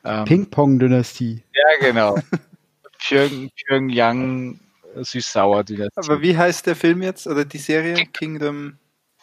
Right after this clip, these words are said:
Speaker 1: Kingdom. Nur Kingdom.
Speaker 3: Ach so, Kingdom bei Netflix.
Speaker 1: Bei
Speaker 3: Von
Speaker 1: Net-
Speaker 3: Netflix? Nein.
Speaker 1: Doch, ich glaube, eine Netflix Originals diesmal wirklich, äh, Produktion.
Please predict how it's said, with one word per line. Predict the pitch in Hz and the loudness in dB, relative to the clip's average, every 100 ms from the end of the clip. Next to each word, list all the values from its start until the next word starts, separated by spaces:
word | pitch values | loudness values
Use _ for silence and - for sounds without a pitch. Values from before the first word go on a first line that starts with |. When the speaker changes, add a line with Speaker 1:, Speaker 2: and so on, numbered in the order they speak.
| _ - | _ -6
Speaker 1:
Kingdom. | - 110 101 - | -4 -2 -4 -2
Nur | 185 | 0
Kingdom. | - 190 80 - - _ _ _ | 0 -2 -4 -10 -20 _ _ _
Speaker 3:
Ach | 147 | -8
so, | - | -6
Kingdom | 143 170 139 117 110 | -2 -2 0 -2 2
bei | 143 | 2
Netflix. | 160 123 - 95 - - _ _ _ _ | 2 0 -4 -8 -10 -20 _ _ _ _
Speaker 1:
Bei | 123 | 0
Speaker 3:
Von | 170 | 2
Speaker 1:
Net- | 180 | 2
Speaker 3:
Netflix? | 123 - 165 208 - - | -2 -2 -4 -4 -12 -16
Nein. | 113 107 98 - _ _ _ _ _ | -10 -10 -10 -16 _ _ _ _ _
Speaker 1:
Doch, | 160 - - | -2 -2 -8
ich | - - | -12 -12
glaube, | 107 107 151 214 220 - | -4 0 2 2 0 0
eine | 131 131 | 0 2
Netflix | 127 151 - 180 165 | 0 0 -2 -4 -4
Originals | 131 120 143 175 160 | -2 -2 -2 -4 -6
diesmal | - 170 175 160 - _ _ _ _ _ - | -6 -4 -2 -2 -4 _ _ _ _ _ -6
wirklich, | 165 - 185 180 - 247 | -6 -4 -6 -6 -8 -4
äh, | 143 143 | -2 -2
Produktion. | - 160 160 - - 160 180 214 | -2 -4 -4 -6 -6 -4 -2 -4